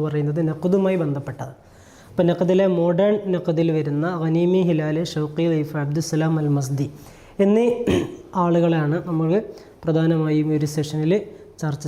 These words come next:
ചെയ്യാൻ ഉദ്ദേശിക്കുന്നത്. ആദ്യമായിട്ട് ഗനീമി ഹിലാൽ എന്ന് പറയുന്നവർ ആയിരത്തി തൊള്ളായിരത്തി പതിനെട്ട്,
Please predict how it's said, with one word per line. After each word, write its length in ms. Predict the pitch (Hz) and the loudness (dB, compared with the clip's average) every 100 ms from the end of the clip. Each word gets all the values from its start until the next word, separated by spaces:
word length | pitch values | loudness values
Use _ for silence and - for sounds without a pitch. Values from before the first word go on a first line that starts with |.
| 143 | -2
ചെയ്യാൻ 240 | 147 156 165 | 0 2 0
ഉദ്ദേശിക്കുന്നത്. 640 | 143 147 147 143 135 139 - | 0 0 0 -6 -6 -8 0
ആദ്യമായിട്ട് 580 | 180 180 175 165 160 185 202 - - - - | 2 4 4 2 0 0 0 -4 -16 -18 -2
ഗനീമി 540 | 156 165 180 190 202 208 202 | 2 4 4 4 4 2 0
ഹിലാൽ 360 | 160 160 160 165 170 | -2 0 0 -2 -2
എന്ന് 140 | 151 147 | -2 -2
പറയുന്നവർ 440 | 143 147 143 143 104 - - - - - - - - - - | 0 0 0 -2 -6 -14 -16 -14 -14 -18 -20 -20 -20 -8 2
ആയിരത്തി 280 | 180 185 190 | 4 4 2
തൊള്ളായിരത്തി 380 | 180 175 165 165 180 | 2 4 4 2 0
പതിനെട്ട്, 440 | 165 170 170 160 | 2 2 2 2